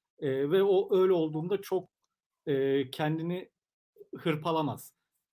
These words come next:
E, böyle bir metot uyguladığımız için biz bu şekilde davranıyoruz. E, Fenerbahçe maçıyla ilgili, e, konuşmaya geçmeden önce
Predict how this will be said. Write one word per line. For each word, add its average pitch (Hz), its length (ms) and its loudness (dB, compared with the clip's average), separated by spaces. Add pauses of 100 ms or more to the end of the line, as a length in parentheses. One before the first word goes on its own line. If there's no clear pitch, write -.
(100)
E, 123 260 -2
böyle 156 280 2
bir 139 220 -6 (280)
metot 127 520 -4 (200)
uyguladığımız 127 680 -4
için 110 280 -14
biz 104 200 -16 (220)
bu 117 120 -14
şekilde 110 520 -14 (100)
davranıyoruz. 113 640 -12 (680)
E, 135 180 -2
Fenerbahçe 165 480 -2
maçıyla 175 380 -2
ilgili, 180 300 0 (1080)
e, 135 440 0
konuşmaya 156 680 -6
geçmeden 160 460 -8
önce 165 360 -6